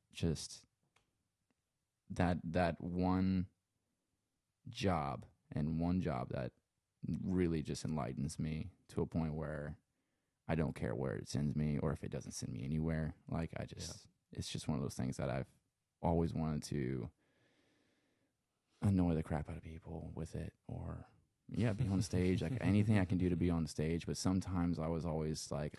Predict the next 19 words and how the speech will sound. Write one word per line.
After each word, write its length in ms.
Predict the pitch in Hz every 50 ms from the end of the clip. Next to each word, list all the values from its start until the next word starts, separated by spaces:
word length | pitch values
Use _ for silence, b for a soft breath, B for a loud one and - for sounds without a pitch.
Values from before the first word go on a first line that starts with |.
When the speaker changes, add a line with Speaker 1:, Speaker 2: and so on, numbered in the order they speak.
| - _
Speaker 1:
"Okay, 280 | - 92 - - 95 78
team, 500 | - - - 110 101 92 78 64 58 -
my 260 | - 87 85 87 92 92
team, 340 | - - 113 98 92 82 82
let's 160 | 76 71 -
be 180 | - - 82 71
on 160 | 62 57 -
stage," 520 | - - - 92 87 85 80 78 - - -
instead 220 | - - - -
of, 100 | 69 65
like, 240 | 60 58 64 65 - - - _ _ _ _
"I'm 140 | - 92 85
just 120 | - -
gonna 80 | - -
go 120 | - - - -
anywhere." 340 | - - - 65 58 53 - -
So 160 | - - - -
that's 180 | 80 - -
why, 280 | - 87 85 85 80